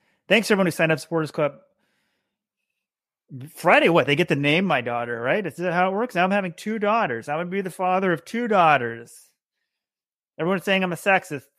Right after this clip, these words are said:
You gotta stop. You gotta stop. I love women. Love my kids. We learn a lot from kids, John. Like my little daughter, when she doesn't catch something, she's like, "Almost." <laughs> I'm like, "Wow."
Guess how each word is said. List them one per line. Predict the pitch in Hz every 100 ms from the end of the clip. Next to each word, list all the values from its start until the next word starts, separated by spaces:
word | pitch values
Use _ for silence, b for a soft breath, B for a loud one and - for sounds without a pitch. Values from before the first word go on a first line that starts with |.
| _
You | 143 135
gotta | 139 139
stop. | - 151 131 135
You |
gotta | 127 123
stop. | 117 147 117 113
I | 135
love | 143 143
women. | 139 135 123 117 _ _ _ _ _ _ _ _ _
Love | 147 135
my | 127
kids. | - 120 -
We | 165
learn | 226 165
a |
lot | 127 127 -
from | 107
kids, | - 104
John. | - 110 110 - _ _ _ _ _ _ _
Like | 147
my | 139
little | 143 143
daughter, | 135 143 151
when | 131
she | 131 120 _ -
doesn't | 143 139
catch | 131 135 -
something, | 165 156 190 180
she's | 160 131
like, | 127 -
"Almost." | 240 262 220 139 - - - -
<laughs> | _
I'm | 196 233
like, | 233 -
"Wow." | 202 - 208 180